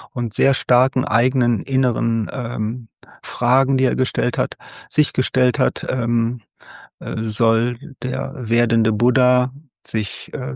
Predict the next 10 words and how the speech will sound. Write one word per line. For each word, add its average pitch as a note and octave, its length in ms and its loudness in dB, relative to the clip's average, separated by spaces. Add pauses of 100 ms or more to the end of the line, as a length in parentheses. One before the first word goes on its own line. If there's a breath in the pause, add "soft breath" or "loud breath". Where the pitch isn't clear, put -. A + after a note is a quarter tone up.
zur - 180 -2
Meditation A2+ 680 0
niedergelassen A#2+ 680 0
haben, A#2+ 340 -4 (640 loud breath)
anders E3+ 540 4
gelernt C3+ 480 2
haben B2+ 260 2
zu - 160 -2
meditieren, C3+ 920 0
wie B2+ 280 2